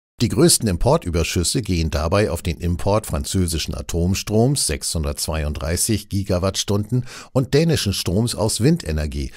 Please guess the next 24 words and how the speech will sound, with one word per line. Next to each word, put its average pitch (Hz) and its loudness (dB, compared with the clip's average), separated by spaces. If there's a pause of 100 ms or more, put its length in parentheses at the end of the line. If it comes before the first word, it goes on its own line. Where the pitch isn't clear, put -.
(160)
siebenhundertvierunddreißig 101 0
Gigawattstunden. - -6 (320)
Auch - 0
dies 180 4
ist - -2
im 95 -2
Prinzip 101 -2
nicht - -4
ungewöhnlich. 82 -4 (260)
Traditionell 82 0
exportiert 104 -2
Deutschland 127 -2
im 80 -4
Winterhalbjahr 98 0
Strom 92 0
nach 78 -2
Frankreich 95 -2 (220)
und - -6
importiert 131 0
im 69 -6
Sommerhalbjahr 98 0
Atomstrom 98 -2
aus 139 0
Frankreich. - -10